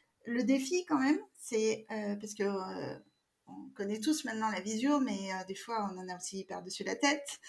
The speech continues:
c'est de réussir à créer quelque chose de vivant et qui va accrocher les jeunes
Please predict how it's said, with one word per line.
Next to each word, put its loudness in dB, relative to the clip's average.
c'est -2
de 4
réussir 6
à 8
créer 0
quelque 2
chose 2
de 2
vivant 4
et -12
qui -6
va 8
accrocher 6
les 2
jeunes -2